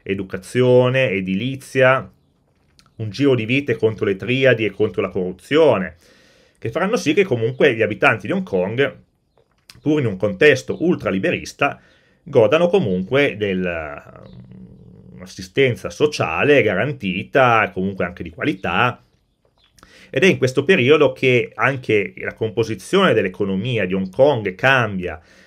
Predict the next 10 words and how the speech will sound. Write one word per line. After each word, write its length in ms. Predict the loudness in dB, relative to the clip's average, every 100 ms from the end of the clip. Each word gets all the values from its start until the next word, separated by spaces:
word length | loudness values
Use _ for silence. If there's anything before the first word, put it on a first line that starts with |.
| _ _ -6
dalla 240 | 0 0
manifattura 720 | 0 -4 -4 -6 -2 0 2
si 240 | 0 -2 -2
passa 840 | 2 2 0 0 2 2 0 -10 -14
mano 280 | -8 -6 -4
a 40 |
mano 260 | 0 0 -2
ai 80 |
servizi, 880 | -4 -8 -6 -2 -2 -4 -8 -16 -16
quindi 520 | -12 -10 -8 -6 -6